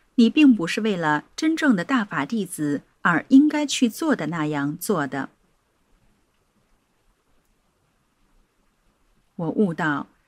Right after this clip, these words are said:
是我把 A 同修放下了，不纠结他的错误了，不把他看得那么重要，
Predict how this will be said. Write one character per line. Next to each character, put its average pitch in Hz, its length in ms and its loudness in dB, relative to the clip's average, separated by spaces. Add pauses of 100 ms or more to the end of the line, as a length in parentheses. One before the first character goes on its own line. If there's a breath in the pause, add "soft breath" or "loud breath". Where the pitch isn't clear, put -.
(380)
是 - 180 -2
我 285 120 6
把 233 180 2
A 254 180 4
同 214 200 -4
修 254 180 0
放 262 280 0
下 156 180 -4
了， 139 240 -6 (460 soft breath)
不 320 140 0
纠 311 180 0
结 180 220 2
他 - 140 -8
的 156 100 -6
错 175 280 -6
误 147 160 -2
了， 143 220 -4 (380)
不 277 140 4
把 175 180 0
他 185 160 -8
看 180 260 -4
得 156 200 -2
那 233 80 6
么 196 120 2
重 233 280 0
要， 147 300 -4